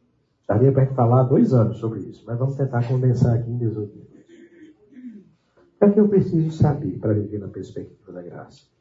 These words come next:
Observe que o verbo saber, ele aparece no versículo três, verso seis e verso nove. Aqui no verso três ele diz, "Ou não sabeis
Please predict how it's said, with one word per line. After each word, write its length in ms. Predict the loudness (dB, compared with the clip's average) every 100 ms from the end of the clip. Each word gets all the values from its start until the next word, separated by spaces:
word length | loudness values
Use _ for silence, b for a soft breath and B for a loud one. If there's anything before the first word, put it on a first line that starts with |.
| -16
Observe 360 | 2 4 4
que 100 | 2
o 40 | 4
verbo 240 | 4 4
saber, 560 | 4 4 6 6 4 2
ele 120 | 0
aparece 540 | 2 2 2 0 -2 -10
no 80 |
versículo 460 | -6 -6 -6 -8 -8
três, 680 | 0 4 6 4 -2 -10 -20 _ _ _ _ -2
verso 480 | 4 6 4 -2
seis 920 | -10 2 6 8 6 4 -4 -12 -20 _ _ _ _ -4
e 80 | 0
verso 420 | 4 4 2 -2
nove. 460 | -4 -4 -4 -6 -18 _ _ _ _ _ _ _ _ _ _ _ -16
Aqui 280 | -4 2
no 80 | 4
verso 340 | 4 4 2 2
três 240 | 4 4
ele 140 | 2
diz, 240 | -4 -6 0
"Ou 140 | 2
não 240 | 4 2 2
sabeis 760 | 0 4 6 6 2 -6 _